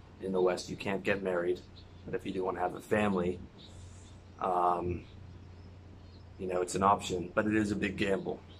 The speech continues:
and it's something where you'd have to protect your assets, you know,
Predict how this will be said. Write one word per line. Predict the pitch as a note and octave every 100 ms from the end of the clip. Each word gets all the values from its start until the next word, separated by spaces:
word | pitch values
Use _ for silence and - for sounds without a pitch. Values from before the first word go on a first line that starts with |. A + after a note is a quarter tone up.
| - -
and | F#2+
it's | F2+
something | G#2 F#2+ F#2+
where | F2+
you'd | F2+
have | F2+ -
to | -
protect | - F#2+ F#2 F#2
your |
assets, | E2+ F2 - F2 - - - - - - -
you |
know, | F#2+